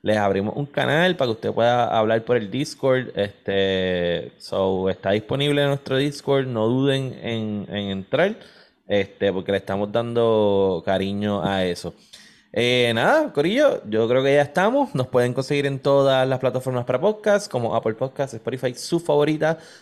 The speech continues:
Nos buscan como La Guiando Podcast. Nos consiguen en todas las redes sociales: Facebook, Insta-, Instagram, Twitch, Twitter, eh, YouTube,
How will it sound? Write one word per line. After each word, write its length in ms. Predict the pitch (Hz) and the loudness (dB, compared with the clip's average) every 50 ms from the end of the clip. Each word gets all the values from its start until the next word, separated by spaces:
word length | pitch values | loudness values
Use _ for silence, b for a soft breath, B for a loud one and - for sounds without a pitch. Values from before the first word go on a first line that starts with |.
| B B | B B
Nos 100 | 110 107 | -4 -4
buscan 280 | 107 110 - 123 123 123 | -4 -4 -6 -6 -6 -6
como 540 | 117 117 110 110 110 113 110 104 - - - - | -4 -2 0 0 2 2 0 0 -4 -6 -12 -10
La 380 | 101 104 101 107 110 113 117 | -6 -4 -2 0 0 0 0
Guiando 580 | 110 104 107 117 113 110 110 107 110 107 104 104 | -2 -2 -2 -2 -2 -2 0 0 2 2 2 2
Podcast. 720 | - 135 - - - - - 139 135 135 143 - - - b b b b b b b - | 0 -2 -2 -2 -4 -4 0 2 2 2 0 -2 -8 -14 b b b b b b b -4
Nos 160 | - 151 185 | -2 -2 0
consiguen 640 | - - 208 185 - 175 160 156 156 151 156 147 - - | 2 0 0 0 2 0 2 2 2 0 -2 -2 -4 -4
en 200 | 117 113 110 110 | -4 -4 -4 0
todas 260 | - 147 156 160 151 | 2 2 4 4 2
las 120 | 151 156 | 2 2
redes 200 | 151 143 139 139 | 2 0 0 0
sociales: 560 | - 143 - - 139 123 120 117 113 117 113 | -2 -6 -4 0 2 2 2 2 0 -2 -2
Facebook, 420 | - - 123 127 127 - 127 127 - | -2 -2 -2 -2 -2 -6 -8 -8 -8
Insta-, 400 | - 123 127 123 - 131 127 - - | -8 -8 -8 -6 -4 -6 -6 -4 -4
Instagram, 640 | 123 127 131 - - 139 131 127 127 127 123 123 120 | -4 -4 -4 -2 -2 0 0 0 0 -2 -2 -4 -6
Twitch, 640 | - - 127 135 135 135 131 - - - _ _ - | -4 0 0 2 2 0 -2 -6 -12 -16 _ _ -6
Twitter, 600 | 139 139 139 139 135 127 127 127 127 127 127 - B B B B B B B B - | -2 0 0 2 2 2 2 2 2 0 -2 -6 B B B B B B B B -2
eh, 560 | 101 104 104 101 101 98 95 92 95 92 87 | 0 2 2 2 2 2 2 0 -2 -2 -2
YouTube, 480 | 95 143 151 151 156 156 156 151 156 | 0 0 0 2 2 0 -2 -2 -2